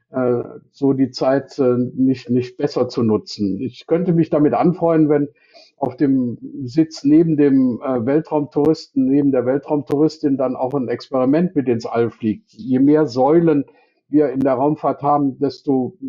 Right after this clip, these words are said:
sicherer steht eigentlich der, unser Zugang ins All und auch die Möglichkeiten, die wir im Weltraum haben.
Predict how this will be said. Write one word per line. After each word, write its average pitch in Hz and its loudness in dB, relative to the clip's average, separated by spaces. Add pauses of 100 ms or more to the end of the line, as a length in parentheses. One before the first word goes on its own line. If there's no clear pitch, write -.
sicherer 135 -2
steht 185 0
eigentlich 127 -2 (420)
der, 135 -2
unser 139 0
Zugang 135 0
ins 117 -2
All 135 0
und 127 -2
auch 123 -4
die 120 -6
Möglichkeiten, 127 -2
die 123 0
wir 120 0
im 117 -2
Weltraum 123 -2
haben. 143 0